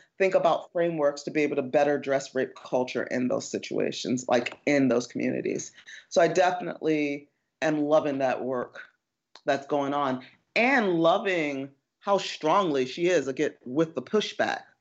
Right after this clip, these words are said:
They just recently had a pushback at one of the H B C Us where they came in and did a whole conversation about it, and they came up with, like, "This is an agreement that your campus can have to be a Me Too oriented campus."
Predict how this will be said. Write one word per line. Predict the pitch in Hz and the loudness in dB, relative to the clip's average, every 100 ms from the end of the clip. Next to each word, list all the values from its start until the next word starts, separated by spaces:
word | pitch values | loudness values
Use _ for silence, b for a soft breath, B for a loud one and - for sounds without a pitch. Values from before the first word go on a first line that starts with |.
| b b b _ | b b b _
They | 175 | 0
just | 190 151 | 0 0
recently | 165 220 220 156 160 | 2 2 0 0 2
had | 175 151 | 2 0
a | |
pushback | - - - 143 143 - | -2 -2 0 0 -2 -2
at | 143 139 | -2 -2
one | 147 165 | -2 -2
of | 151 | -2
the | 143 - | -8 -6
H | 139 151 - | -4 -4 -6
B | 156 | -8
C | - 156 | -6 0
Us | 262 170 - - - B B B B | 2 4 2 -2 -12 B B B B
where | 175 | 2
they | 175 | 2
came | 165 214 202 | 2 0 2
in | 208 175 | 2 0
and | 151 | 2
did | 170 156 | 2 2
a | |
whole | 151 151 | 0 -2
conversation | 143 135 123 - 139 302 - 156 156 180 B B - _ | -2 -6 -8 -4 -2 -2 -2 -4 -6 -10 B B -12 _
about | 190 - 165 156 151 | -2 2 4 4 2
it, | 151 - | 0 -2
and | 170 160 | -4 -2
they | 160 | -2
came | 208 185 | -2 0
up | 185 | 0
with, | 151 147 | 2 2
like, | 143 - | 0 0
"This | 175 240 | 0 0
is | 240 202 | -2 0
an | 175 | 0
agreement | 139 147 185 190 151 - | 0 0 2 2 2 2
that | 139 | -2
your | 165 | -4
campus | - 180 175 - | -2 -4 -2 -4
can | 143 139 | -4 -2
have | 160 143 139 | 0 2 0
to | |
be | 139 139 | 0 2
a | 127 | 2
Me | 147 185 | 2 0
Too | 185 - 160 160 | -2 0 2 4
oriented | - 147 143 131 - | 4 4 4 2 -2
campus." | - 151 151 123 123 | -2 0 0 -2 -2